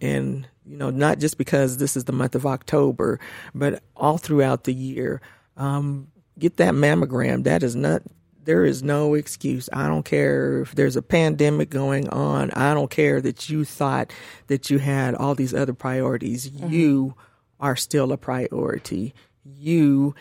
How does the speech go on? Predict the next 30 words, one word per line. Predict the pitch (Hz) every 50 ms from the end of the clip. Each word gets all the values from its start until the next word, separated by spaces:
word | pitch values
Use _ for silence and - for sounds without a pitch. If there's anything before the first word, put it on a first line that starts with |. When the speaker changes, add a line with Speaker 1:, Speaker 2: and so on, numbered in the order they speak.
| - _ _
Speaker 1:
have | _ 147 135 -
to | - 127
be | 120 139 139 127
the | 135 127
biggest | 123 131 139 - 165 175 151 151 139 - -
advocate | 143 139 139 131 - - - - - -
for | - - 131
yourself | 135 139 139 135 - - - 143 135 131 - -
and | 135 139 131
for | - 139 139
your | 139 135 131 123
health, | 123 - 139 131 131 - -
and | 131 135 135
you | 143 143 143 151
have | 143 139 143 135 131 -
to | -
take | - - 143 131 -
that | 135 131
accountability. | 131 - - 135 135 135 135 131 147 165 185 143 - - -
'Cause, | - - - - - - - - - - _ _ _ _ _ _ _
you | - 143
know, | 139 135 135 135 135 139 -
if | - 143 -
I'd | 151 165 185 180
have | 156 143
just | 147 147 143 - - - _ _ _ _
poo-pooed | - - 175 165 - - 160 160 151 135
that | 147 135 139 131
away | 127 131 135 151 151 143 147 147
continuously, | - - 123 - - 156 147 147 143 139 139 - - 139 139 139 135 139 -